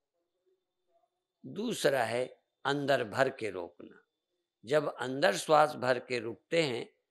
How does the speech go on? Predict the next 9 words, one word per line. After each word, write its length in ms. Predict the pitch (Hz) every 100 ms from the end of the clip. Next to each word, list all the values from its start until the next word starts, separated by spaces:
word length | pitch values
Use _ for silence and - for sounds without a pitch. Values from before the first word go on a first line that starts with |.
| _ _ _ _
तो 100 | 151
शरीर 640 | - - 135 135 185 214 196
की 140 | 160 143
श्वास 560 | - 123 131 139 - _ _ _ _ _ _ -
जिन 340 | 101 135 196
जगहों 440 | 175 175 156 151 156
पर 220 | - 139
नहीं 380 | 120 120 123 190
पहुंचती, 840 | - 139 123 - - 131 123 _